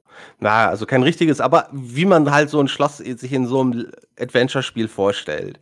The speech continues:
Äh, auch mit Pfeilen gespickt und so ein Kram und, äh, Ketten, die runterhängen aus irgendwelchen Gründen. Damit man sich dran festhalten kann, ist ja klar, aber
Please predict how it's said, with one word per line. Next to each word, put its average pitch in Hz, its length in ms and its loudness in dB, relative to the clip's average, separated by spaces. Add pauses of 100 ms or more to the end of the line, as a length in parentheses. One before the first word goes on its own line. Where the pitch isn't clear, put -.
Äh, 104 240 -6
auch 147 140 4
mit 135 160 4
Pfeilen 113 400 2
gespickt - 500 -10
und 101 140 -10
so 104 100 -12
ein 101 80 -8
Kram 92 640 -12
und, - 640 -14
äh, - 240 -12
Ketten, 120 380 -6
die 110 100 -6
runterhängen 104 640 0
aus 87 160 -8
irgendwelchen 110 420 -2
Gründen. 107 520 -4 (360)
Damit 170 200 4
man 170 100 4
sich 135 120 -8
dran 101 140 0
festhalten 113 420 -6
kann, 95 160 -12
ist - 100 -16
ja 92 80 -6
klar, 143 280 2
aber 98 500 0